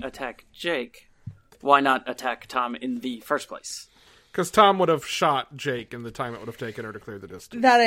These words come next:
Speaker 3: agree with, or killed
Speaker 1: Okay.
Speaker 3: Cassie, or Cassie would have resorted to killing him, and that would have been bad all around. But I still don't understand, and Jake even asks it.
Speaker 1: But the, the priority, like, you're talking about the, the viewpoint of one person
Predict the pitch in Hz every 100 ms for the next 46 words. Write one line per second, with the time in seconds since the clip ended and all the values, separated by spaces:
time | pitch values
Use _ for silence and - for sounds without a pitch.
0 | 214 190 196 190 196 180 - 196 196 190
1 | 185 175 - - 202 180 196 190 196 170
2 | 202 175 175 175 175 175 170 165 196 160
3 | 151 160 165 165 160 151 - 170 165 160
4 | 156 147 151 - 160 160 170 - _ -
5 | 202 202 208 - - - 247 285 285 202
6 | - 247 214 214 - _ 214 208 185 -
7 | 196 175 160 160 - - - _ 156 -
8 | - 165 233 254 254 247 233 226 - -
9 | 233 220 - - _ _ _ - _ _
10 | _ _ 180 175 170 - - 214 202 226
11 | 226 151 147 _ _ _ _ _ _ _
12 | _ _ _ 160 160 - 170 170 160 180
13 | 165 156 143 139 131 139 139 139 131 117
14 | 120 131 143 123 160 160 151 131 123 123
15 | 147 143 151 139 123 120